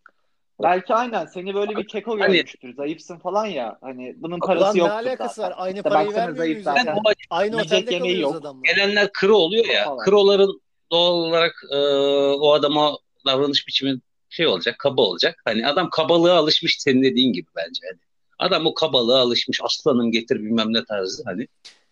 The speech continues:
Speaker 2: Onu aslanım desen adam diyecek ki, "O bu elli lira bağlayacak bana."
Speaker 3: <laughs>
Speaker 1: Ya buradan bu arada bence çok büyük şey çıkar ya. Ee, insan psikolojisiyle ilgili
Speaker 2: Evet, evet,
Speaker 1: araştırma
Speaker 2: kesinlikle.
Speaker 1: çıkar. Evet, adam o, e, daha arıza tiplere, daha kaba tiplere alışık.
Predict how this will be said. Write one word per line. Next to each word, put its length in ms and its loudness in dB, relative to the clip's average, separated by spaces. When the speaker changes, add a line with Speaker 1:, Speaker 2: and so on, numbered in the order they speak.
Speaker 2:
Onu 240 4
aslanım 400 2
desen 180 2
adam 220 4
diyecek 220 0
ki, 60 2
"O 200 6
bu 100 4
elli 200 0
lira 180 4
bağlayacak 460 0
bana." 120 0
Speaker 3:
<laughs> 100 2
Speaker 1:
Ya 180 -2
buradan 380 0
bu 80 2
arada 300 -4
bence 260 -6
çok 280 -14
büyük 220 -12
şey 220 -10
çıkar 380 -14
ya. 280 -14
Ee, 1400 -12
insan 380 -6
psikolojisiyle 800 -6
ilgili 220 -4
Speaker 2:
Evet, 100 2
evet, 60 2
Speaker 1:
araştırma 180 0
Speaker 2:
kesinlikle. 360 -6
Speaker 1:
çıkar. 260 -16
Evet, 220 -4
adam 300 0
o, 180 -2
e, 40 -8
daha 320 -4
arıza 340 -6
tiplere, 420 -12
daha 220 -6
kaba 260 -8
tiplere 360 -10
alışık. 480 -10